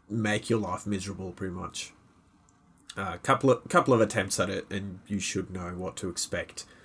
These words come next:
The, um, the,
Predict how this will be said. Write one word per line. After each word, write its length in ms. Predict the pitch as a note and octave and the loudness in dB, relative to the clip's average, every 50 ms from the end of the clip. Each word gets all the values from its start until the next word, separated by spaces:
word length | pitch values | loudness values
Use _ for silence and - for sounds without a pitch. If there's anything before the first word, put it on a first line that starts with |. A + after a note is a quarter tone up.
| - _ - | -20 _ -4
The, 260 | F2 F#2 F2+ F2+ F#2 F#2 | -2 0 0 2 0 0
um, 480 | F#2 F#2 F#2 F#2 F2+ F2 F#2 F2+ F2 - - - - - - - - - - - - - - - - - _ _ _ _ _ _ _ _ _ _ _ _ _ _ _ - | -2 -2 -4 -6 -6 -8 -10 -10 -12 -12 -16 -20 -20 -20 -20 -20 -20 -20 -20 -20 -20 -20 -20 -20 -20 -20 _ _ _ _ _ _ _ _ _ _ _ _ _ _ _ 0
the, 540 | - G#2 G2+ F#2+ F#2+ F2+ G2 G2 F#2+ F2 E2 | 4 6 6 6 4 2 0 -2 -4 -6 -6